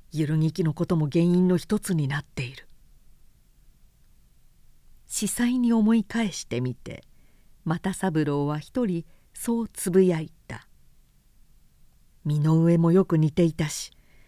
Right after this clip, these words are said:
あんなに好きで姉のようにいたわりかばっていたのが、結局は不幸な惨めなことになってしまっ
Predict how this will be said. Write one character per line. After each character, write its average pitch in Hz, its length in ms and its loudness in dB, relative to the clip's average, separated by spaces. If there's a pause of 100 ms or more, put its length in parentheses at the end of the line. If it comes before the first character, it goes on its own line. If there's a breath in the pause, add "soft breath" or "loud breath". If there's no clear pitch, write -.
(300 soft breath)
あ 151 160 -6
ん 190 160 -2
な 214 100 0
に 214 140 2
好 - 80 -10
き 208 180 -4
で 127 240 -6 (540 soft breath)
姉 147 100 -2
の 147 160 -2
よ 160 200 2
う 147 60 -2
に 139 180 -4
い 139 60 -8
た 139 160 -4
わ 160 120 -2
り 147 100 -6
か - 220 -8
ば 147 80 -6
っ 180 60 -10
て - 180 -8
い 135 100 -6
た 180 140 -2
の 147 100 -2
が、 151 220 -12 (680)
結 - 220 -8
局 233 300 -6
は 147 200 -6 (120)
不 - 160 -20
幸 147 240 2
な 120 100 -6
惨 151 320 0
め 131 80 -2
な 131 140 -6
こ 147 120 -6
と 160 120 -2
に 147 120 -2
な 147 120 -2
っ - 40 -6
て - 160 -14
し - 180 -8
ま 127 100 -10
っ - 40 -18